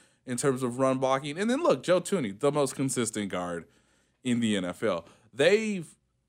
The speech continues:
they went out and did something in the offseason, and we're starting to see the fruits of that labor with this offensive line. And if Clyde can make one cut and get upfield, if he can make that first guy miss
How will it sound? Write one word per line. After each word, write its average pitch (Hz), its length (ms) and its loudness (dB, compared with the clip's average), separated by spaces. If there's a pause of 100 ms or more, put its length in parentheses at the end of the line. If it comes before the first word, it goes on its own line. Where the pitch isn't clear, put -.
(260)
they 143 180 4
went 190 220 4
out 175 180 4
and 139 140 -2
did 147 220 0
something 147 260 0
in 143 80 -2
the 143 100 0
offseason, 110 760 0 (540)
and 101 440 -2
we're 117 140 0
starting 127 380 0
to 117 60 -2
see 123 160 -4
the 107 80 0
fruits 117 340 -6
of 107 80 0
that 101 200 0
labor 90 500 -2
with 101 220 -8
this 107 180 -4
offensive 101 480 -6
line. 101 360 -2 (300)
And 120 160 -2
if 120 140 -6
Clyde 147 540 0
can 143 500 -2 (460)
make 135 280 2
one 147 240 2
cut 160 280 0
and 151 120 -4
get 160 140 2
upfield, 151 540 -2
if - 140 -10
he 131 100 -4
can 123 320 -2
make 135 220 0
that 139 260 2
first 135 280 0
guy 135 220 4
miss 139 360 -4